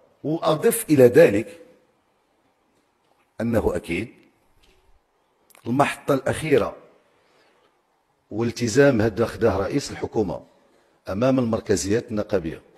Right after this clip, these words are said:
بأنه غادي يفتح حوار قبل نهاية السنة، ويكون وصل لصيغته النهائية قبل شهر مارس باش يدخل حيز التنفيذ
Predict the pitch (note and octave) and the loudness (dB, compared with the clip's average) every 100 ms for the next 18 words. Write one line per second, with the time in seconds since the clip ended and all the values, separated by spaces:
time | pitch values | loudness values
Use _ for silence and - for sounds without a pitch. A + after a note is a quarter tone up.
0 | _ _ _ _ _ - A2+ A#2 G#2+ G2 | _ _ _ _ _ -10 -6 -2 -2 -2
1 | - - - F#2 G2 A#2+ B2+ - - - | -8 -6 0 4 6 4 2 -4 -20 -20
2 | _ _ - G#2+ A2 G2+ A2 C3+ C3 G#2 | _ _ -12 -6 -4 -2 -2 0 -2 -4
3 | - - D2+ C#2 - _ _ _ _ _ | -10 -10 -10 -14 -18 _ _ _ _ _
4 | _ _ _ _ _ _ _ _ _ _ | _ _ _ _ _ _ _ _ _ _
5 | _ _ G2 G#2 C#3 D3 B2 F2+ - - | _ _ -6 -4 0 2 2 -4 -14 -20
6 | _ _ G2+ - B2+ A2+ F2 - - G2 | _ _ -8 -6 0 0 -2 -10 -14 -10
7 | F#2+ - A#2 A2+ G#2+ G#2 G2 F#2 G2+ - | -8 -6 0 0 0 -6 -4 -2 -2 -4
8 | G#2 F#2 - F#2+ F2 F#2+ F2 F2+ G#2+ C#3 | -6 -8 -8 -12 -12 -12 -12 -6 -4 -4
9 | - - - _ _ _ _ _ _ _ | -8 -14 -20 _ _ _ _ _ _ _
10 | _ G#2+ - F#2 - C#3 - G#2 F2+ - | _ -10 -10 -10 -8 -6 -4 -4 -4 -8
11 | - - A2 B2 | -14 -6 0 0